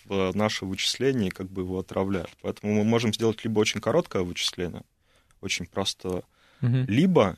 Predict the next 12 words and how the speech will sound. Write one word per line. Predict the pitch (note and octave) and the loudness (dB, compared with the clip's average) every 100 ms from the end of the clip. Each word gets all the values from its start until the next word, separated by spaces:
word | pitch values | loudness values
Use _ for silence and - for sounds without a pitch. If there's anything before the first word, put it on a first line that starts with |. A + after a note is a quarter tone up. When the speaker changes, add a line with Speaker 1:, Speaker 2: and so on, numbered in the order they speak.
| _ | _
Speaker 1:
если | G2 G#2 - - | -2 0 0 2
мы | G#2 G2+ | 2 2
сделаем | G#2+ A#2 F#2+ | 2 2 0
систему | - - A#2+ F#2+ | -2 -2 0 0
достаточно | F2+ G#2 A2 - - | -2 -2 -2 -4 -6
хорошую, | F2 G2+ G#2+ - E2+ | -4 0 0 -2 -8
чтобы | - F2+ G2 | -14 -6 -2
она | G2 | -2
перешла | - G#2 - G2+ | -4 -4 0 0
некий | G2 - F#2 | 0 -2 -2
рубеж, | G2 A2+ F3 - _ _ _ _ _ _ - | 2 2 2 -2 _ _ _ _ _ _ -8
а, | G2 F2+ | -6 -6